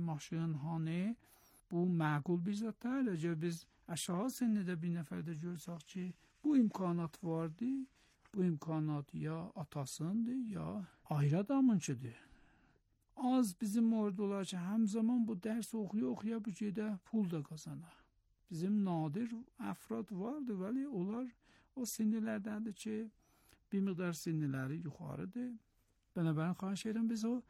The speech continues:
məsuliyyət pəziri bu fərd,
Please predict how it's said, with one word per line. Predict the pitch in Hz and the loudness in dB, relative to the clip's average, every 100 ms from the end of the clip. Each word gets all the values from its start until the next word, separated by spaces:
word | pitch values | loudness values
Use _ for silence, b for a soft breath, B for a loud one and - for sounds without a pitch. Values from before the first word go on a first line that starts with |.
| b b b b b - | b b b b b -2
məsuliyyət | 156 175 - - - 240 185 180 170 160 180 202 - - | 0 0 -2 -6 -6 -4 -2 -2 -2 -2 -2 -4 -8 -12
pəziri | 180 190 160 180 185 302 311 | -4 -2 0 0 2 2 2
bu | 240 196 | 0 -4
fərd, | 185 185 180 | -2 -2 -4